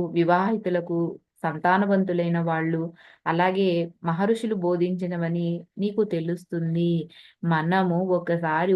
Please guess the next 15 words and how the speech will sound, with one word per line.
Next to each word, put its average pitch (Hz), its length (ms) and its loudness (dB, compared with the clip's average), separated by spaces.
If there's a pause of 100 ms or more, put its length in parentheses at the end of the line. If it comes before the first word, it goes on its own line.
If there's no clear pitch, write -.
ఉపనిషత్తుల్ని 175 920 -4
చదవటం 170 460 0 (100)
ప్రారంభించినా, 165 920 0 (160)
చూసినా 170 480 -2 (160)
కూడా 151 280 0 (880)
వాటిని 165 600 4 (640)
ఎవరంటే 214 600 4
ఆ 185 40 6 (120)
మహర్షులు 190 560 2 (160)
పెళ్ళైన 170 420 0 (120)
వాళ్ళు, 175 280 -2 (420)
సంతానవతులైన 180 880 2 (120)
మహర్షులే 180 600 0 (140)
బోధించారని 165 760 0
మనకు 180 180 -2